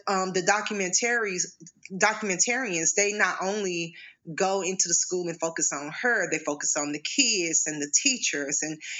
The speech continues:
it's just, you know, if you were to watch the documentary, which is on YouTube,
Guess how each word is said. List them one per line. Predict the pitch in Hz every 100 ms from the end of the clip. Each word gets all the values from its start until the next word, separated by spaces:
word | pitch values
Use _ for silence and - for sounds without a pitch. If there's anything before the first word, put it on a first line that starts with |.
| -
it's | 247 226 -
just, | 262 247 - -
you | 220 220
know, | 190 190
if | 208
you | 226 214
were | 196 196
to | -
watch | 175 190 -
the | 165
documentary, | 160 156 160 156 156 165
which | 170 190
is | 170 165
on | 165 170
YouTube, | 160 165 147 143 147